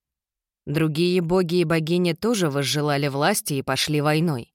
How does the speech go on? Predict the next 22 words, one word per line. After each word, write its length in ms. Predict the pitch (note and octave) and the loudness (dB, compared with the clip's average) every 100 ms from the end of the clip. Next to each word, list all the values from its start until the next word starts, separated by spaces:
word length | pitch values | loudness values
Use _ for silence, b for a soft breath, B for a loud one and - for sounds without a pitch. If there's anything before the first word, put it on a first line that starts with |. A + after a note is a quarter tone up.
| _ _ _ _ _ | _ _ _ _ _
Был 280 | C#3 D#3 F3 | -4 0 2
среди 340 | F3 E3 D#3+ | 2 0 2
них 260 | D#3 D#3+ D#3 | 0 0 0
и 80 | D#3 | 0
Велес, 520 | D#3+ G#3 D3 A#2 - _ _ _ | 2 0 0 -2 -6 _ _ _
которого 480 | D#3 D3+ G3+ G3 E3+ | -6 0 0 2 2
взяла 360 | D#3 D#3+ E3 F#3 | 0 2 2 2
Маха 340 | E3+ F3 D#3+ | 2 0 -2
себе 280 | - C#3 D3 | -4 -2 -2
в 60 | C3+ | -2
мужья. 460 | D3 C3+ B2 A#2+ - _ _ _ _ _ _ _ - | -4 -4 -6 -10 -16 _ _ _ _ _ _ _ -4
Он 180 | D#3+ D#3+ | 0 2
не 100 | E3 | 0
смог 340 | F3+ F#3 F3 | 0 0 0
ее 280 | E3 D#3 D3+ | 0 2 2
убить, 380 | D3 C#3+ G3 D#3 | 0 -2 -2 -2
ведь 200 | C#3 D3 | -2 0
она 220 | D3 C#3 | -2 0
была 240 | C#3 C#3 | 0 0
сильнее, 500 | - C#3+ D3 F#3+ C3 | 0 -2 0 0 -2
чем 280 | - D3+ C#3 | -2 -2 -2
он. 180 | B2+ | -4